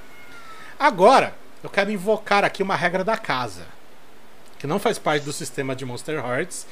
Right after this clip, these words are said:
mas faz parte de quando eu, o Maboy, jogamos Monster Hearts,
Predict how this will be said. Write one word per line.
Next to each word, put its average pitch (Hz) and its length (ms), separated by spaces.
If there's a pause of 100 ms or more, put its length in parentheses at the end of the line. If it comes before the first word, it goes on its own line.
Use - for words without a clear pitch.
(280)
mas 165 160
faz 202 220
parte 190 420
de 202 140
quando 190 400 (300)
eu, 208 440
o 190 60
Maboy, 165 640
jogamos 151 380
Monster 160 260
Hearts, 110 500